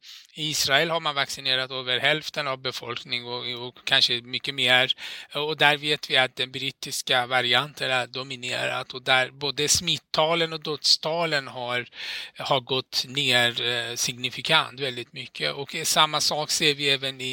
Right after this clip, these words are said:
i, i England. Där använder de både Astra och Pfizer, och då ser man samma effekt. Så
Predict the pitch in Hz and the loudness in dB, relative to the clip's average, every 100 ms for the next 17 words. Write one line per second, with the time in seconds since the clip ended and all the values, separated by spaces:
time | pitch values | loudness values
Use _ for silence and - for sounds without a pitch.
0 | 123 160 143 143 - 139 147 160 180 196 | -8 -8 -8 -8 -4 -4 0 6 6 6
1 | 147 113 123 - - - - - 135 135 | 2 2 0 -10 -12 -10 -12 2 4 4
2 | 131 131 131 127 127 127 127 127 127 131 | 2 -2 0 -2 -2 -4 -6 -8 -10 -4
3 | 143 170 165 - - 139 123 123 - 120 | 2 4 4 2 -2 0 0 0 -2 0
4 | 117 - 123 127 131 135 - 143 127 123 | 0 -2 -4 -8 -8 -2 -2 -2 -4 -2
5 | - 139 113 123 120 - 160 127 - 131 | 2 2 0 -2 -4 2 4 4 2 -2